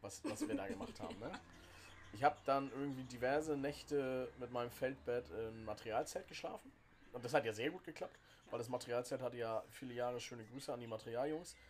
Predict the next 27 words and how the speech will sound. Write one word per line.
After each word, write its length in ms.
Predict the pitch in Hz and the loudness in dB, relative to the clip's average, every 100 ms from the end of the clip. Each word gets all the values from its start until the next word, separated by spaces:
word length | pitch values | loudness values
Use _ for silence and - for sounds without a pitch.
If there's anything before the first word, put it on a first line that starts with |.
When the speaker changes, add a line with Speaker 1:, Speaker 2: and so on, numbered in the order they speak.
| - - | -6 0
Speaker 1:
ein 160 | 120 | 2
Riesenchaos. 800 | 123 147 180 - 170 175 214 - - - | 2 -2 -4 0 4 4 2 -4 -6 -4
Speaker 2:
<laughs> 200 | - - | -2 2
Speaker 1:
Als 160 | 127 | 2
ich 120 | 143 147 | 4 4
da 100 | 147 | 4
drin 160 | 143 | 4
geschlafen 420 | 143 143 131 139 | 2 4 4 6
hab, 140 | 123 117 | 0 0
nicht, 340 | 139 226 - - - - | -2 -4 -8 -20 -14 4
weil 180 | 123 | 6
da 80 | 127 | 6
musste 280 | 135 151 156 | 4 2 2
ja 100 | 107 | 2
einfach 260 | 131 139 - - | 2 -2 -4 0
Ordnung 300 | 120 113 101 | 2 2 -4
gehalten 320 | 98 104 101 | -6 -8 -8
haben 180 | 95 98 | -10 -10
werden. 220 | 95 98 | -10 -6
Nicht, 180 | 117 131 | -6 2
weil 140 | 131 | 4
ich 100 | 139 | 4
so 80 | - | 0
ein 60 | 139 | 2
ordentlicher 400 | 123 131 120 110 | 2 2 0 -4
Mensch 320 | 117 175 - | -4 -4 -8
bin, 180 | 196 | -10